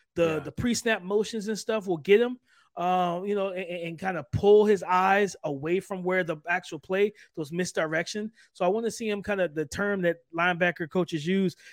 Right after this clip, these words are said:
Speaker 1: is, uh, slow until you know. Um, you know what I mean? So I wanna see him just kinda utilize that more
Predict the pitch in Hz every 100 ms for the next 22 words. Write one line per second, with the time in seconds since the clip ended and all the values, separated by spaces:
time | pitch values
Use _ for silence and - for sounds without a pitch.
0 | - 160 151 156 147 - 190 202 180 -
1 | 190 147 151 156 113 _ _ - - 165
2 | 165 170 180 185 185 190 175 175 170 196
3 | 185 208 196 175 156 170 208 202 156 165
4 | 233 254 226 208 165 180 170 156 175 185
5 | 147